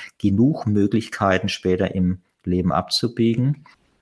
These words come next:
Eine Sache, die ich nicht gut finde, und da können wir später gerne noch im Detail ja drauf zu sprechen kommen,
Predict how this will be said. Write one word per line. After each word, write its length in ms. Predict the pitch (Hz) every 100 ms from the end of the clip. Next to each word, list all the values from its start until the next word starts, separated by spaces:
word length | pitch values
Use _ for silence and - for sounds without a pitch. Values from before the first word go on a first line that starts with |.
| -
Eine 280 | 98 131 143
Sache, 300 | 143 131 123
die 100 | 110
ich 100 | 131
nicht 180 | 139
gut 220 | - 127 -
finde, 520 | - 131 131 123 117
und 400 | 107 107 107 104
da 120 | 101
können 220 | - 107
wir 180 | 101 - -
später 380 | - 104 104 95
gerne 260 | 101 107
noch 160 | 104 -
im 140 | 90
Detail 400 | - - 85 -
ja 80 | 117
drauf 320 | - 98 98
zu 140 | - -
sprechen 360 | - 92 107
kommen, 320 | 110 110 117